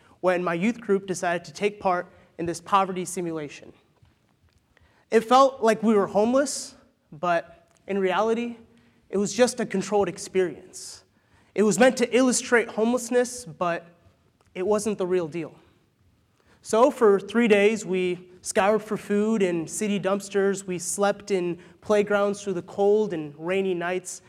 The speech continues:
and we endured long lines at soup kitchens and homeless shelters.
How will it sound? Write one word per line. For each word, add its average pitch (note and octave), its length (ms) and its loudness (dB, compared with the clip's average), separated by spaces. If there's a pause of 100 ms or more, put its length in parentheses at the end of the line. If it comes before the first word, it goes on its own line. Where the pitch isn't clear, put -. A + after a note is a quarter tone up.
(380)
and A3+ 180 4
we B3+ 100 4
endured A#3 340 2
long G3+ 300 2
lines F#3 400 -2
at D#3+ 140 -8
soup A3 260 -6
kitchens G3 560 -4 (100)
and E3+ 120 -14
homeless G3+ 280 -4
shelters. D#3 640 -16